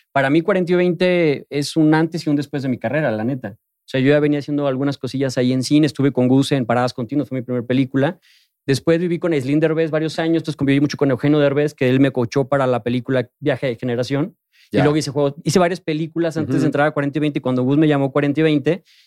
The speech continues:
Speaker 1: pues realmente la comedia, eh, pues mis chinos son muy chistosos y yo, según yo, soy muy cagado.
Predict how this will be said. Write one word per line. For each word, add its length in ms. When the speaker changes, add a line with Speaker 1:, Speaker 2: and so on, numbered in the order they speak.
Speaker 1:
pues 320
realmente 540
la 160
comedia, 680
eh, 560
pues 140
mis 100
chinos 240
son 120
muy 100
chistosos 600
y 80
yo, 120
según 280
yo, 120
soy 120
muy 140
cagado. 480